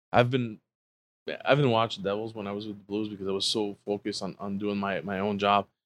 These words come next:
But now I said the whole year, and I watched probably eighty percent of the home games live, and I always had a blast. The, the speed, the,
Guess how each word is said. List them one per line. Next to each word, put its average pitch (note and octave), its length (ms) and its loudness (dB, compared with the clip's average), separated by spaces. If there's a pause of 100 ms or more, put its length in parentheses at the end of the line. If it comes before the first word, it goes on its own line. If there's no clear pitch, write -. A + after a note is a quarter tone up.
(220)
But G#2 100 2
now C3 240 4
I A2 80 4
said A#2 240 0
the G2+ 80 -2
whole G#2+ 240 -4
year, A2+ 200 -2
and G2+ 100 -2
I G2 60 -2
watched A2 340 -6
probably G2 360 -10 (920)
eighty B2+ 160 6
percent A#2 340 4
of G2 80 2
the F2 80 -4
home A2 300 -4
games A2 400 -4
live, G2+ 320 0 (720)
and G2+ 340 0 (880)
I B2+ 200 -2
always C#3 260 -4
had A2 140 -6
a G2+ 60 -10
blast. - 520 -10
The, G#2 120 -8
the F2+ 200 -10
speed, C3 560 -4
the, E2+ 200 -2